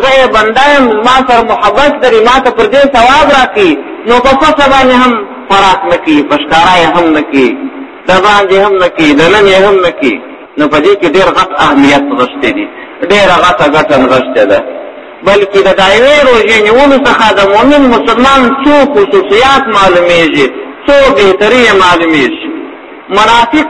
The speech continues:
او صفا مسلمان تر دې روژه باندې معلومیږي. یو سړی چې روژه نیسي او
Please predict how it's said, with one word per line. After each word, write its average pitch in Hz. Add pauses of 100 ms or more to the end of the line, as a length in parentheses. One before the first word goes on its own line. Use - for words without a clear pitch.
(160)
او - (120)
صفا 240 (140)
مسلمان 208 (120)
تر 175
دې 175 (100)
روژه 151
باندې 135 (100)
معلومیږي. 127 (640)
یو 170 (100)
سړی 208
چې 214 (100)
روژه 196
نیسي - (640)
او -